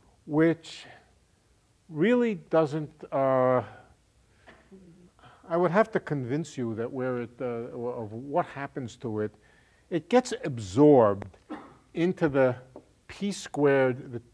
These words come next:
the p squared term in the energy, the infinite term in the energy, and a careful anal-, really careful analysis of it,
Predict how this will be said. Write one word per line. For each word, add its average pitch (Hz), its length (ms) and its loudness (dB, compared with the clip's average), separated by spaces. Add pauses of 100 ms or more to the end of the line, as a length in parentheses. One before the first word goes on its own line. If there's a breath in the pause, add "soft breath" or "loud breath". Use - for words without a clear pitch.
the 135 100 -8
p - 300 -8
squared 127 600 -2
term 127 300 -6
in 113 80 -6
the 107 180 -8
energy, 110 420 -8
the 92 140 -12
infinite 180 540 -6
term 120 260 -8
in 104 80 -6
the 98 160 -6
energy, 101 520 -6 (640 loud breath)
and 110 500 -6 (720)
a - 40 -10 (120)
careful 180 560 2
anal-, 117 420 -4
really 170 360 0
careful 127 440 -4
analysis 101 720 -6
of 92 180 -8
it, 98 200 -6